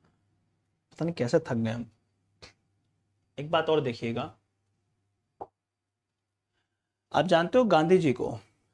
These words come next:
आप जानते हो गांधी जी के बारे में एक छोटी सी बात है कि दक्षिण अफ्रीका में, दक्षिण अफ्रीका में गांधी जी को, दक्षिण अफ्रीका में जब दक्षिण,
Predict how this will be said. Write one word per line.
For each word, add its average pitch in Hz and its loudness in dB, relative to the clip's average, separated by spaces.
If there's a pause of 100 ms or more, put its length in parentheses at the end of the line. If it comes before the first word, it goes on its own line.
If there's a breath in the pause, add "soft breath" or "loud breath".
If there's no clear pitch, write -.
(100)
आप 143 -2
जानते 160 0
हो 220 4
गांधी 175 2
जी 170 0
के 170 0
बारे 151 2
में 165 -4
एक 160 -12
छोटी 139 -4
सी 156 -2
बात 131 0
है 170 -2
कि 165 -4
दक्षिण 151 -6
अफ्रीका 143 -4
में, 123 -4 (480)
दक्षिण 156 0
अफ्रीका 190 0
में 180 -2
गांधी 165 0
जी 165 0
को, 147 0 (240)
दक्षिण 151 0
अफ्रीका 180 -2
में 156 -4
जब 160 -4
दक्षिण, 143 -4